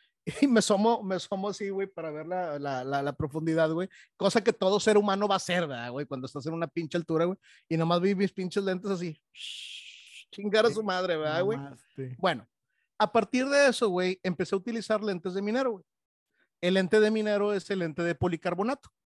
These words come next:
Speaker 1: ¿verdad? El lente, lente, lente oscuro, güey.
Speaker 2: Y, y tiene, tiene liga atrás y todo, ¿no?
Speaker 1: Sí, y, y te los pones, güey, pues, son pinches lentes oscuros, güey. ¿Para qué los quieres, güey? Para que te tape el sol, ¿no? Oye, güey, y esa costumbre me, se me quedó, güey.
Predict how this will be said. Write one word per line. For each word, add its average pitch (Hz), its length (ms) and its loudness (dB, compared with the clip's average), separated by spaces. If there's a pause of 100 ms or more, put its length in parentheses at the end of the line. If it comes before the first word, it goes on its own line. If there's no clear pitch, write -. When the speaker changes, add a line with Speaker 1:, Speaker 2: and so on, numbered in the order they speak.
(140)
Speaker 1:
¿verdad? 147 320 -6
El 139 100 -6
lente, 151 320 0
lente, 156 460 2
lente 151 240 -2
oscuro, 233 400 2
güey. 220 340 2
Speaker 2:
Y, 202 80 2
y 165 60 6
tiene, 196 380 4
tiene 190 260 2
liga 190 240 4
atrás 196 420 0
y - 60 -10
todo, 160 340 -4
¿no? 262 80 -2
Speaker 1:
Sí, 254 600 -2
y, 240 260 -2
y 220 60 0
te 226 120 4
los 220 140 2
pones, 233 340 0
güey, 240 200 -2
pues, - 100 -16
son 208 140 -10
pinches 226 280 -8
lentes 220 220 2
oscuros, 208 400 2
güey. 208 220 -2
¿Para 170 160 -8
qué 202 80 0
los 208 120 2
quieres, 170 280 2
güey? 117 100 -12 (380)
Para 113 80 -16
que 127 80 -10
te 131 80 -6
tape 151 180 0
el 170 80 0
sol, 117 180 -6
¿no? 120 120 -12 (400)
Oye, 196 240 6
güey, 160 200 2 (440)
y 165 140 2
esa 220 160 4
costumbre 214 460 4
me, 190 200 0
se 170 120 -4
me 151 100 -4
quedó, 262 280 -2
güey. - 120 -8